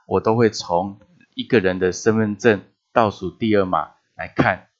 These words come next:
这个人应该怎么去经营他的人生，让他可以晚年运过得更好。我先来，来做一个总结，就是你的发光发热特质，并且可以影响你的老人运，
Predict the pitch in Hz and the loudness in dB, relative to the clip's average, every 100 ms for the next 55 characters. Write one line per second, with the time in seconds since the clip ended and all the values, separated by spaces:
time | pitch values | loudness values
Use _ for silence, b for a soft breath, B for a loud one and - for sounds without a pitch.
0 | _ - - 101 90 92 113 113 117 101 | _ -6 -2 0 0 -2 -8 -6 -6 -8
1 | 87 90 98 - - 123 101 92 107 95 | -12 -12 -16 -8 -4 -2 -4 -6 -4 -4
2 | 90 82 82 104 90 - b b _ 123 | -4 -6 -8 -4 -4 -4 b b _ -2
3 | 110 95 - 113 104 98 _ - - 104 | -2 -6 -6 0 0 -2 _ -14 -4 0
4 | 113 95 - _ - 87 87 95 110 92 | 0 -2 -10 _ -4 -4 -2 -4 -4 -4
5 | - 113 92 80 95 82 - - _ _ | -6 -2 -2 -4 -8 -10 -14 -18 _ _
6 | _ _ _ 98 - 104 95 92 92 131 | _ _ _ -12 -6 -2 0 0 -2 4
7 | 117 110 107 107 92 78 76 - 87 85 | 6 6 2 0 -2 -6 -10 -10 -10 -6
8 | 104 92 107 90 b b _ 113 110 113 | -6 -6 -8 -10 b b _ -2 2 2
9 | - 135 139 139 139 135 123 139 127 - | 4 2 2 2 2 2 0 0 -2 -2
10 | 95 95 90 _ _ _ _ 131 117 101 | -6 -6 -8 _ _ _ _ 2 2 0
11 | 87 110 110 104 110 117 110 98 92 87 | -2 0 -2 -2 -4 0 -2 -2 -4 0
12 | 85 87 87 104 92 | 0 0 -4 -6 -8